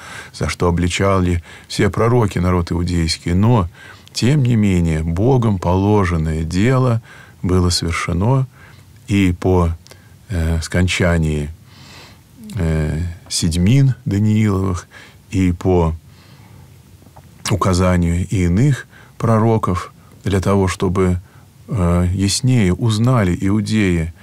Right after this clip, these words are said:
пришедшие к ним спасение, является Господь и уже, э, действует не в интересах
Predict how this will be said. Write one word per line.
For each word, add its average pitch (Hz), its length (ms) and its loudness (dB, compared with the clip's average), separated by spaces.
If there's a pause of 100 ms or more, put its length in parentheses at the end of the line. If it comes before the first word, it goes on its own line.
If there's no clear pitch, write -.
(320)
пришедшие 87 580 -2
к - 80 -14
ним 92 140 0
спасение, 92 760 -2 (520)
является 117 520 0
Господь 90 680 -2 (520)
и 90 200 0
уже, 110 580 0 (720)
э, 87 280 0
действует 87 880 0
не 85 380 0
в 80 80 -2
интересах 104 720 -2